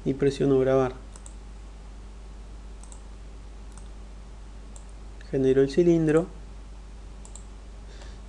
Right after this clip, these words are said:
Ahora detengo la grabación, voy a ocultar plano, vemos que sigue el cilindro.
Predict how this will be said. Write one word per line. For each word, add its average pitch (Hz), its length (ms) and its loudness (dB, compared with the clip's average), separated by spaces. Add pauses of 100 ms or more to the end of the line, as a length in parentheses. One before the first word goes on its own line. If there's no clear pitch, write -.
(140)
Ahora 139 440 8 (100)
detengo 147 400 6
la 156 80 8
grabación, 165 840 4
voy 135 240 8
a 135 60 6
ocultar 143 540 2
plano, 170 420 6 (220)
vemos 143 240 6
que 139 100 -4
sigue 185 380 8
el 139 80 8
cilindro. 139 560 6